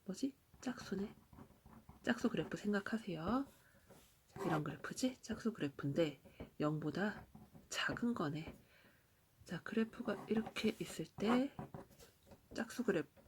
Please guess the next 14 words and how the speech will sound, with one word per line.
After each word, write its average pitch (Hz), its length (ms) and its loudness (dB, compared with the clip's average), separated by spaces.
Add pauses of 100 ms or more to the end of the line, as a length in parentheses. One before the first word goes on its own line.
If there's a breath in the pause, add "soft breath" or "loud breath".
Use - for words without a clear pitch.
(160)
어, 151 180 -2
짝수 220 300 -2
그래프에서 175 720 2
영보다 160 340 0
작은 156 380 0
거의 151 200 -2
교점은 151 560 0
있다, 156 260 -6
없다? - 340 -6 (520 loud breath)
이 156 40 -6
그래프와 143 480 4
작은 147 280 -2
거의 143 160 -2
교점은 - 520 -2